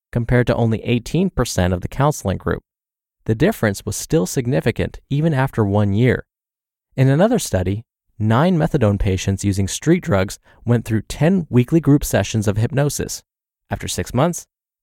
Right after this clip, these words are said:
all patients had completely stopped street drug use. What's more, other studies have found that hypnotherapy may improve self-esteem, reduce anger and impulsivity,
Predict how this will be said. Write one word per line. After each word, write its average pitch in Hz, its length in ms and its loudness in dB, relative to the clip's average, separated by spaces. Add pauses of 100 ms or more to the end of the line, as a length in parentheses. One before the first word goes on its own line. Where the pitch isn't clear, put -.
all 151 240 4
patients 101 440 -2
had - 140 -6
completely 110 520 -2
stopped 107 420 -2
street - 320 0
drug 95 260 -2
use. 87 320 -8 (800)
What's 165 260 0
more, 110 280 2 (260)
other 220 180 2
studies 139 380 -2
have 113 80 -4
found 101 320 0
that - 120 -2
hypnotherapy 131 800 0 (200)
may 113 220 2
improve 151 380 0
self-esteem, 147 720 -2 (300)
reduce 101 420 0
anger 117 360 2
and 98 120 2
impulsivity, 143 720 0